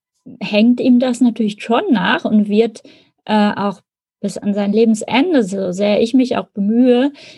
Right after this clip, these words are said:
ähm, ja,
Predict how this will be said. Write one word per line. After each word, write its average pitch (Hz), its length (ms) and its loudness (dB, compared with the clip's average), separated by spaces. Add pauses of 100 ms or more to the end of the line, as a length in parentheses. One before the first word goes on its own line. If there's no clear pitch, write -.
(160)
ähm, - 1800 0 (120)
ja, 185 380 -4